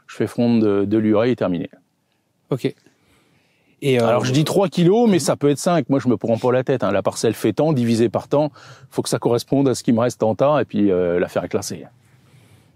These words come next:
Speaker 1: Mais c'est souvent ça, trois, cinq kilos.
Speaker 2: Et derrière, donc, le, l'heure la récolte, évidemment, bah, comme c'est un terrain séchant, on peut pas, euh, présager de l'avenir. Mais t'espères après combien de, combien de quintaux pour une parcelle comme ça,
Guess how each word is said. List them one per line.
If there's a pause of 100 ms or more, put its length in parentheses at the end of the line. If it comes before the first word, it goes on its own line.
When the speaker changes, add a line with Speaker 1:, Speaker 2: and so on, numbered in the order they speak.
(960)
Speaker 1:
Mais
c'est
souvent
ça,
trois,
cinq
kilos. (480)
Speaker 2:
Et
derrière,
donc, (100)
le,
l'heure
la
récolte,
évidemment,
bah,
comme
c'est
un
terrain
séchant,
on
peut
pas,
euh, (100)
présager
de
l'avenir. (300)
Mais
t'espères
après
combien
de,
combien
de
quintaux
pour
une
parcelle
comme
ça,